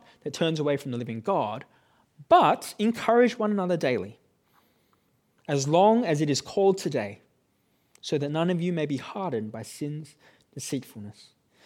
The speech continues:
See, the solution to holding firm to the promises of God isn't just to look out for the harmfulness of unbelief, but also to encourage one another daily. As long as it's called today.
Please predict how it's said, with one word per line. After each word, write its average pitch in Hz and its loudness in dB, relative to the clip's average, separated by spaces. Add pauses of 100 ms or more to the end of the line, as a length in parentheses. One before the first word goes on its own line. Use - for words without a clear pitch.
(160)
See, 226 4
the 202 6
solution 220 4 (180)
to 180 4
holding 233 6
firm 285 4
to 214 0
the 190 2
promises 247 2
of 160 -4
God 185 4 (180)
isn't 285 6
just 277 6
to 247 6
look 247 4
out 226 6
for 220 -2
the 175 2
harmfulness 254 4
of 165 2
unbelief, 170 6 (760)
but 220 6
also 277 4
to 208 4
encourage 247 4
one 160 4
another 147 2
daily. 143 0 (1400)
As 226 6
long 339 8
as 330 6
it's 320 2
called 269 2
today. 214 4